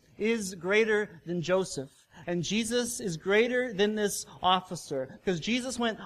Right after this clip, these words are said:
all the way to the cross for us and gave us unbelievable grace. He took all our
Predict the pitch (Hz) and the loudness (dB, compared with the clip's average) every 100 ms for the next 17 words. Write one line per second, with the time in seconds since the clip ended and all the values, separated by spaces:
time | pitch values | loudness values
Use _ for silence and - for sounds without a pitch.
0 | 165 196 240 240 220 226 226 226 226 190 | 2 6 6 6 4 4 4 2 -4 -4
1 | 175 - 208 240 226 - - - _ - | -8 -2 4 4 4 -2 -4 -8 _ -4
2 | 185 170 147 131 - - - - - _ | 0 0 0 -4 -8 -10 -14 -20 -20 _
3 | _ _ _ _ - 185 180 220 220 208 | _ _ _ _ -6 -4 4 4 4 0
4 | 240 254 262 240 233 220 214 220 214 190 | 0 0 2 4 4 2 2 4 4 2
5 | 214 - 254 247 262 247 247 226 247 254 | 0 2 0 2 4 4 4 4 6 6
6 | 226 226 233 | 6 6 4